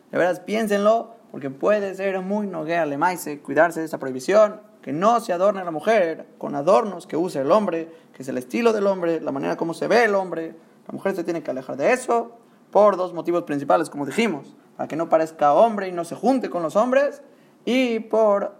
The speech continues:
cómo hacían los idólatras. Y todos sabemos la regla grande, que en Dorshin Taima de Kra, no porque no se cumpla el motivo por el cual la Torah prohibió, eso significa que está permitido.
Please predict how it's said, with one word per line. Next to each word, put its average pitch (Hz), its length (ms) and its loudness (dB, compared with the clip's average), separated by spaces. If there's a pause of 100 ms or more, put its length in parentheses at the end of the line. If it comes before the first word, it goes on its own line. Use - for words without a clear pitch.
cómo 180 300 0
hacían 165 300 -4
los 143 120 -10
idólatras. - 560 -2 (1160)
Y 127 80 -8
todos 165 200 2
sabemos 160 280 -4
la 147 100 -2
regla 147 300 -2
grande, 185 440 0 (280)
que 135 240 -8
en 214 260 0
Dorshin 190 500 -6
Taima 180 300 -4
de 135 100 -10
Kra, 175 360 4 (1080)
no 156 160 0
porque 185 220 -2
no 190 180 -2
se 202 200 -6
cumpla 208 440 0
el 175 100 0
motivo 190 520 -2
por 160 160 -2
el 147 80 -6
cual 185 160 2
la 175 140 -4
Torah 170 260 -2
prohibió, 170 720 2 (220)
eso 151 120 -8
significa 156 480 -2
que 151 60 -8
está 151 160 -4
permitido. 156 500 -4